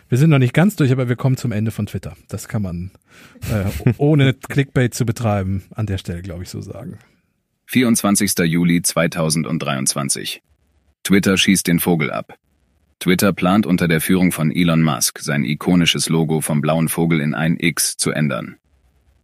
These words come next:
Speaker 2: Dieser Wandel wurde Schritt für Schritt am offiziellen Twitter-Profil sichtbar,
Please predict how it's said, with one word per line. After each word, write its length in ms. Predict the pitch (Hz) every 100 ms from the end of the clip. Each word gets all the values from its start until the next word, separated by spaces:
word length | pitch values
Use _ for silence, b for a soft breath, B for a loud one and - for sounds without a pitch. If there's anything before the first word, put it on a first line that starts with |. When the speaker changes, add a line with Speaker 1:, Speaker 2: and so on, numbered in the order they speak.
| _ -
Speaker 2:
Dieser 260 | 101 101
Wandel 340 | 90 95 85 69
wurde 200 | 80 78
Schritt 260 | - 107
für 160 | - 80
Schritt 300 | - 85 -
am 180 | 85 -
offiziellen 560 | 87 92 - 73 73
Twitter-Profil 680 | 71 87 71 - 71 76 67
sichtbar, 500 | 73 - - 55